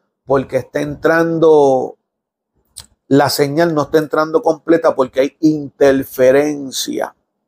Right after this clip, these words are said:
Cuando usted se dedica, ¿verdad?,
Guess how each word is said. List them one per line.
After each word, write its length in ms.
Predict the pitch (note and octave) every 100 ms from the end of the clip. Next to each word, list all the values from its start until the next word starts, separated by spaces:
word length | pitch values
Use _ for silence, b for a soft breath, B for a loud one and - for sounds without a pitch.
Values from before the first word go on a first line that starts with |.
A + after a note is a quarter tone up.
| _ _ _ B B B B B B _
Cuando 260 | D#3 D#3 D3+
usted 180 | E3+ E3+
se 140 | A#3
dedica, 440 | G#3+ G#3+ A#3 F#3
¿verdad?, 480 | D#3 D3+ F#3 G#3 -